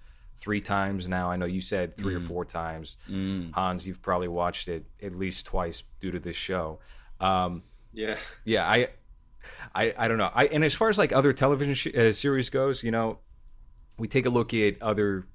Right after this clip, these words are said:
Speaker 1: you know, programs that had a singular director, singular writer. Uh, off the top of my head, we have, like, Twin Peaks: The Return, David Lynch's eighteen-hour, uh, opus that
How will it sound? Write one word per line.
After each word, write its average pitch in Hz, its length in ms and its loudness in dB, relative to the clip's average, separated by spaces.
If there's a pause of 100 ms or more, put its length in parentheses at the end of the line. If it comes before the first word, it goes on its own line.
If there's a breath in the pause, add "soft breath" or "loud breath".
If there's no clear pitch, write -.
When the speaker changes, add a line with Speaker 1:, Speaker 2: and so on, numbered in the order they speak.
(240)
Speaker 1:
you 98 120 -6
know, 80 340 -6
programs 101 600 2
that 92 200 2
had 95 240 0
a 90 80 -2
singular 95 420 -2
director, 95 500 -2
singular 87 340 -6
writer. 87 460 -2 (520 soft breath)
Uh, 90 40 -8
off 87 380 -2
the 90 60 -14
top 98 220 0
of 90 40 -8
my 92 140 -2
head, 92 200 -2
we 87 120 -6
have, 87 120 -2
like, 85 160 -8
Twin 104 320 -4
Peaks: - 320 -4
The 101 80 -6
Return, 90 380 -6
David 87 300 -6
Lynch's 87 460 -8
eighteen-hour, 90 1500 -2 (560)
uh, 82 280 -4
opus 98 420 -4
that 87 140 -2